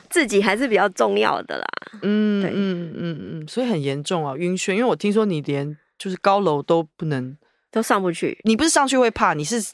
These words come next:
Speaker 2: 不上。
Speaker 1: 坐电梯，对。
Speaker 2: 哦，因为闭-，封闭的空间。
Speaker 1: 封闭了，对，我，我光进去我就，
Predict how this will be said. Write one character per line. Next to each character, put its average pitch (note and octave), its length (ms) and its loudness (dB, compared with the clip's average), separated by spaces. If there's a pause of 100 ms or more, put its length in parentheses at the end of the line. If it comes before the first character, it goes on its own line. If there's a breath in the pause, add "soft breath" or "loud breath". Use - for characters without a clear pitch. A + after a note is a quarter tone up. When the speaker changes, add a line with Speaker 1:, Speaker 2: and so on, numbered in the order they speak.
(160)
Speaker 2:
不 - 100 4
上。 - 20 6
Speaker 1:
坐 C#4 60 4
电 E4 280 4
梯， C4+ 400 2
对。 G3+ 220 4
Speaker 2:
哦， F3 120 4
因 B3 80 2
为 C4 60 4
闭-， B3+ 180 2 (480)
封 A3 220 4
闭 A#3 180 4
的 F3 140 4
空 G3+ 80 6
间。 D#3 100 4
Speaker 1:
封 D3 100 0
闭 E3 160 2
了， E3 60 4
对， F3 120 4
我， C4 140 4 (140)
我 G#3+ 120 2
光 D4 300 2
进 C4 180 0
去 D#4+ 120 2
我 F#3+ 160 4
就， G#3+ 100 4